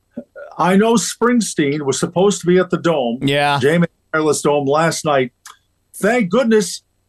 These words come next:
Speaker 1: Yeah, I mean, we, we obviously would have preferred to go to the show.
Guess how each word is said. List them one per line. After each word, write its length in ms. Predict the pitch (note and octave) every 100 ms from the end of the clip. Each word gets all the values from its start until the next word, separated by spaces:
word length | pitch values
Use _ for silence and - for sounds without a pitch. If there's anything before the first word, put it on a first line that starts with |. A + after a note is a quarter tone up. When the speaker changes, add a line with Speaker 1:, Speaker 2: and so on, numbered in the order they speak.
| _ - - - -
Speaker 1:
Yeah, 200 | C#3 C3+
I 80 | C#3+
mean, 200 | D#3 D#3+
we, 160 | -
we 280 | C3+ C3+ C3+ - _ _
obviously 800 | D#3 F3+ E3+ D#3+ - D#3+ D3+ D#3 C3
would 160 | C#3+
have 80 | D3
preferred 400 | C#3+ - E3+ D#3+
to 60 | B2
go 160 | D#3
to 100 | B2+
the 100 | G#2+
show. 360 | - A#3 A3